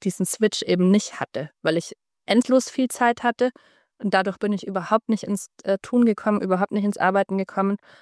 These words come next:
Und jetzt merke ich, jetzt hab ich so am Tag drei, vier Stunden am Schreibtisch und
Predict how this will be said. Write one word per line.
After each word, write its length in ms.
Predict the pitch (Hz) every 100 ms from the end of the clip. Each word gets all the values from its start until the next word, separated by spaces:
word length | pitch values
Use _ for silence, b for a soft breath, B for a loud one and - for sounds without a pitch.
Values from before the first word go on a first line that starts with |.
| b b
Und 180 | 208 196
jetzt 220 | 202 -
merke 280 | 190 185 202
ich, 60 |
jetzt 180 | 202 -
hab 120 | 196
ich 100 | 196
so 100 | -
am 140 | 165 185
Tag 240 | - 202
drei, 260 | - - 185
vier 160 | - 185
Stunden 420 | - 254 294 240
am 120 | 202
Schreibtisch 580 | - 214 240 - 233 -
und 260 | 208 185